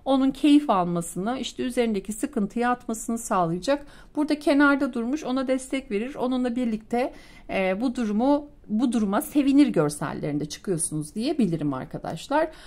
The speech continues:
Hafta sonu ne dersiniz? Hafta sonu yollar var. İki tane yol var. Bir tanesi aile yolu, e, aileye gitme, aileyle olma olabilir. Diğeri biraz kararsız kalacağınız bir yol. Hatta böyle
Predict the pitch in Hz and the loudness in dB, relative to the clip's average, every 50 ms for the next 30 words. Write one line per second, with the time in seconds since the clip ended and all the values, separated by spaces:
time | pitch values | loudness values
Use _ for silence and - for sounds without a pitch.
0 | - - - - - - 302 294 294 - - 294 285 - - 226 208 208 226 262 | -20 -18 -16 -4 2 4 4 4 4 0 -2 -2 -2 0 0 0 0 2 2 2
1 | 277 285 277 311 - 233 254 233 208 208 175 170 170 175 - 180 202 240 262 262 | 2 0 0 -2 0 0 2 2 2 2 2 2 0 0 -4 -6 -4 -4 -6 -6
2 | - - - 262 262 262 - 277 262 262 - 262 247 262 269 247 262 254 247 247 | -8 -4 -4 -4 -4 -4 -4 -6 -6 -4 -4 -4 -2 -2 0 2 4 4 4 4
3 | 262 262 254 254 254 226 202 185 185 - - - - - - 294 254 247 240 254 | 2 2 2 2 2 2 2 0 0 -2 -4 -6 -6 -2 0 0 0 2 2 0
4 | 254 254 269 262 254 240 196 196 208 240 294 - - - - - - - - - | 0 2 2 2 2 2 0 0 0 -2 -2 -4 -8 -16 -20 -20 -20 -6 -4 -4
5 | 262 - - 285 254 254 254 262 254 - 277 - - 233 247 240 247 254 254 277 | -2 0 0 0 2 2 2 0 0 -2 0 2 4 4 4 4 4 2 0 0
6 | 269 240 226 208 208 185 202 233 285 - - - - - - - - - 180 185 | 0 2 2 2 2 2 0 0 -2 -4 -8 -16 -20 -20 -20 -12 -6 -2 -2 0
7 | - - 196 214 214 220 226 220 240 240 240 240 196 202 - - - 202 - - | 0 2 2 2 2 2 2 2 2 2 0 0 -2 -6 -8 -6 -4 -4 -2 -2
8 | - 196 202 202 214 208 214 214 220 214 208 190 - 196 208 202 208 208 208 190 | -2 -2 0 0 0 0 0 2 2 2 0 0 -2 -2 -2 -2 0 0 2 2
9 | 175 175 175 160 160 165 208 262 294 294 - - - - - - - - 294 339 | 2 2 2 2 2 2 2 2 2 0 -2 -10 -20 -20 -20 -6 0 4 4 6
10 | 349 339 339 - 302 294 285 294 294 294 - - - - - - - - - - | 6 4 4 2 2 4 4 4 2 0 -4 -8 -10 -10 -12 -14 -16 -16 -18 -20
11 | - - - - - - - - - 277 277 277 277 269 262 - - 277 269 - | -20 -20 -20 -20 -20 -20 -10 -4 0 2 4 6 6 4 4 0 -2 -2 -2 -2
12 | - - 262 247 220 226 208 247 233 220 226 233 240 226 208 190 208 214 196 202 | 0 0 0 0 0 2 4 6 6 6 6 4 0 -2 -2 -2 0 0 0 2
13 | 208 208 208 214 214 220 214 - - 240 - - - 226 214 214 208 208 208 208 | 2 2 2 0 0 -2 -4 -4 -6 -6 -4 -2 0 0 0 2 0 0 0 0
14 | 202 202 208 214 | 0 -2 -2 -4